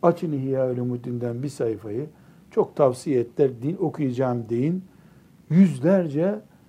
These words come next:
manevra yapmak zorunda kalıyorsunuz. Allah Allah, bu ne demek istediği? Bazen çabuk geçiyorsun hiçbir şey anlamadığın için. İnsanlar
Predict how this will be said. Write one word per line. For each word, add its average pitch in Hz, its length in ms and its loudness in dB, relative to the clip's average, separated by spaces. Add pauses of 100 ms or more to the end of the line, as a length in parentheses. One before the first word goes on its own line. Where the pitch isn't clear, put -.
(160)
manevra 156 380 6
yapmak 131 420 0
zorunda 113 360 -6
kalıyorsunuz. 98 840 -8 (1000)
Allah 120 260 0
Allah, 117 300 -4
bu 123 140 -4
ne 131 140 0
demek 127 320 -4
istediği? 113 540 -8 (420)
Bazen 226 520 2 (120)
çabuk 196 360 0
geçiyorsun 175 460 -2
hiçbir 226 200 -4
şey 196 120 -2
anlamadığın 123 600 -4
için. 90 240 -18 (1200)
İnsanlar 175 680 4